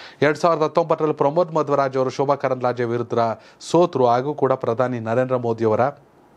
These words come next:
ಅಲೆ ಜೋರಾಗಿತ್ತು. ಈಗೇನ್ ಕಡಿಮೆ ಏನಿಲ್ಲ, ಕಡಿಮೆ ಆಗಿರೋ ಶೋಭಾ ಕರಂದ್ಲಾಜೆ ಅವರ ವರ್ಚಸ್ ಅಷ್ಟೇ. ಅದಕ್ಕೆ ತಗೊಂಡೋಗ್ಬಿಟ್ಟು ಡಿ ವಿ ಸದಾನಂದ ಗೌಡರು ಸ್ಪರ್ಧಿಸ್ತಿದ್ದ ಕ್ಷೇತ್ರಕ್ಕೆ ಹಾಕವ್ರೆ.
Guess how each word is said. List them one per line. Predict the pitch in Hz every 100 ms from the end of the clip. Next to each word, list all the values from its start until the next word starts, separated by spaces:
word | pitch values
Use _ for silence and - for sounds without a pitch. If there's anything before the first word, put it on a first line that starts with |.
| _ - - - - -
ಅಲೆ | 120 131
ಜೋರಾಗಿತ್ತು. | 123 113 117 117 101 92 - - - - _ - - - - - - 120
ಈಗೇನ್ | 151 185 208 202
ಕಡಿಮೆ | 190 180 185
ಏನಿಲ್ಲ, | 196 190 185 185 170 110 - _
ಕಡಿಮೆ | 139 143 165
ಆಗಿರೋ | 175 170 170
ಶೋಭಾ | - 156 170
ಕರಂದ್ಲಾಜೆ | 160 165 160 156 151
ಅವರ | 156 151 143 117 92 _ _ 107
ವರ್ಚಸ್ | 123 135 - 147 139
ಅಷ್ಟೇ. | 123 135 107 - - - 127
ಅದಕ್ಕೆ | 139 160
ತಗೊಂಡೋಗ್ಬಿಟ್ಟು | 147 147 147 143 131 139 156 110 92 -
ಡಿ | 131
ವಿ | 139
ಸದಾನಂದ | 131 131 143 143 131
ಗೌಡರು | 127 123
ಸ್ಪರ್ಧಿಸ್ತಿದ್ದ | - 127 127 123 123
ಕ್ಷೇತ್ರಕ್ಕೆ | - - 127 123 -
ಹಾಕವ್ರೆ. | 113 117 107 87